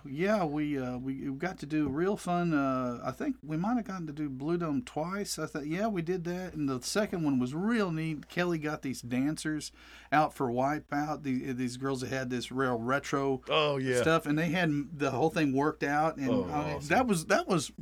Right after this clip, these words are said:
Speaker 1: for a while we were going, "That's gonna be our in with the casinos, is
Speaker 2: Yeah.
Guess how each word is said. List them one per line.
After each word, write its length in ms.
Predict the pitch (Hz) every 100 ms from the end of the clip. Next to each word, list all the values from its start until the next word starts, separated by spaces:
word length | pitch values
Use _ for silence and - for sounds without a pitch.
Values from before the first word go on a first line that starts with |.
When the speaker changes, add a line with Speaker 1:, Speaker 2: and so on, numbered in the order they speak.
| 135
Speaker 1:
for 160 | - 156
a 40 |
while 240 | 156 180 170
we 100 | 151
were 80 | 135
going, 260 | 135 131
"That's 180 | 131 180
gonna 160 | 147 135
be 180 | 131 131
our 220 | - -
in 300 | 165 151 143
with 120 | 120
the 60 | -
casinos, 600 | 127 - 127 117 92 90
is 160 | 78 -
Speaker 2:
Yeah. 140 | 110